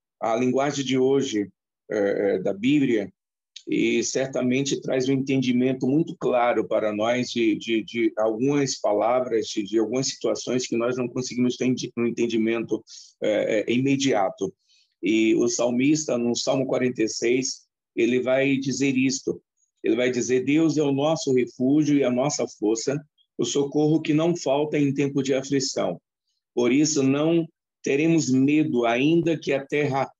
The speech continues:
seja abalada e as montanhas caiam nas profundezas do oceano. Não teremos medo, ainda que os mares se agitem e rujam e os montes tremam violentamente.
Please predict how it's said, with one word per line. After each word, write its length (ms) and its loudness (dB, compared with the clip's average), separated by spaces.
seja 280 0
abalada 640 2
e 80 4
as 140 0
montanhas 720 0
caiam 340 2
nas 200 -2
profundezas 760 0
do 80 2
oceano. 600 -2
Não 280 2
teremos 440 2
medo, 460 2
ainda 200 0
que 100 0
os 100 2
mares 440 2
se 100 2
agitem 800 0
e 140 4
rujam 580 2
e 60 2
os 140 -2
montes 920 -2
tremam 480 0
violentamente. 1300 0